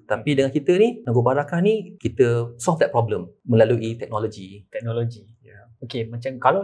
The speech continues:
Speaker 2: kalau orang tu perlukan bantuan, dia boleh minta dengan Go Barakah ke?
Speaker 1: Dia ada dua cara dia.
Speaker 2: Hmm.
Speaker 1: Ah, selalunya kalau penerima ni, dia akan di-nominated oleh organisasi tu. Jadinya kalau orang asnaf, dia nominated by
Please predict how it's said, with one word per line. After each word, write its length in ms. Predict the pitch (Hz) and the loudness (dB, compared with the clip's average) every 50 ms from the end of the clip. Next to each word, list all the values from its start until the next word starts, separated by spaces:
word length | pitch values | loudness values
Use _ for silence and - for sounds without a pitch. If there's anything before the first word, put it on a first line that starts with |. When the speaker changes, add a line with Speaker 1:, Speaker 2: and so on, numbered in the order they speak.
| 180 170 - | -4 -8 -8
Speaker 2:
kalau 240 | - - 151 180 190 | -4 0 0 2 2
orang 240 | 175 160 160 151 | 2 2 0 -2
tu 140 | 147 - 151 | -6 -8 -8
perlukan 320 | - 143 135 135 131 131 123 | -4 -2 -2 0 0 2 2
bantuan, 480 | 123 120 120 120 120 - 107 101 107 - _ | 4 2 2 0 -4 -8 -10 -10 -10 -14 _
dia 140 | _ 120 139 | _ 0 0
boleh 100 | 160 175 | 2 2
minta 280 | 175 175 170 175 175 151 | 2 0 0 0 -2 -2
dengan 180 | 147 156 156 156 | -2 -4 -4 -4
Go 140 | 151 151 | -4 0
Barakah 420 | 147 151 151 139 131 - 117 101 98 | 0 0 0 0 -4 -8 -10 -12 -12
ke? 100 | - - - | -14 -16 -2
Speaker 1:
Dia 160 | - 123 127 | 2 4 4
ada 80 | 135 139 | 4 4
dua 140 | 123 123 123 | 2 0 0
cara 220 | 117 113 104 101 101 | 0 0 -2 -2 -2
dia. 220 | 90 87 87 92 104 - _ | -4 -6 -8 -10 -12 -16 _
Speaker 2:
Hmm. 240 | - 107 - - 110 92 | -20 -20 -20 -20 -16 -10
Speaker 1:
Ah, 240 | 95 92 90 90 | -6 -6 -4 -4
selalunya 400 | 90 87 - 110 120 131 147 170 | -6 -2 0 2 2 4 2 2
kalau 400 | 175 160 127 131 131 131 131 127 | 0 2 2 4 4 2 0 -2
penerima 460 | 131 - 127 127 127 123 131 135 135 120 | 0 2 4 6 6 4 4 2 2 0
ni, 140 | 110 127 202 233 - - - - | 2 2 0 -2 -4 -10 -14 -6
dia 240 | - 120 110 107 | -2 0 0 0
akan 240 | - - 123 123 120 | -2 -4 -6 -6 -6
di-nominated 880 | 117 113 113 113 113 117 120 123 123 123 131 120 - 151 - - - - | -6 -6 -6 -4 -2 0 0 0 0 -2 -2 2 2 2 2 2 -4 0
oleh 480 | - 107 110 113 120 117 117 120 117 - - | 2 4 4 4 4 2 0 0 -4 -4 -2
organisasi 560 | - 107 117 113 113 110 - 110 104 - - 113 | 0 0 2 2 0 -2 -2 -6 -8 -6 -8 -8
tu. 220 | - 95 98 104 - | -8 -8 -12 -12 -6
Jadinya 360 | - 101 104 107 113 127 123 | -4 -2 -2 0 -2 -2 -2
kalau 180 | 120 110 107 92 | 0 2 2 2
orang 160 | 101 104 95 | 2 2 0
asnaf, 460 | 101 101 - 135 139 143 147 143 - | -4 -6 -4 -4 -4 -4 -4 -6 -8
dia 340 | 110 110 110 107 107 107 110 | -6 -6 -4 -4 -4 -4 -4
nominated 460 | 104 104 104 107 107 104 - - 107 | -4 -4 -4 -4 -4 -6 -6 -6 -4
by 160 | 104 98 101 | -2 -2 -2